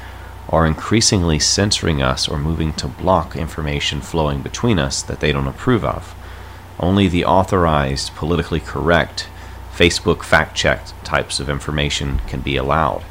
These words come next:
and we're seeing it creep into the realm of text messaging. Companies like T-Mobile are erasing links to websites like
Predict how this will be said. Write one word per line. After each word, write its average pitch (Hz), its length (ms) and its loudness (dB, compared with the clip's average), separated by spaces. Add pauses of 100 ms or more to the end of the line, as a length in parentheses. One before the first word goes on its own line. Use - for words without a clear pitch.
(360)
and 87 160 0
we're 76 120 0
seeing 92 400 4
it - 100 0
creep - 340 0
into 82 220 0
the 80 100 0
realm 78 380 4
of - 240 -6
text - 400 -2
messaging. 78 420 -2 (600)
Companies 87 500 2
like 82 320 0
T-Mobile 95 840 4
are 71 240 0
erasing 80 720 2
links 80 760 -2
to 73 160 -2
websites 76 840 2
like 78 220 4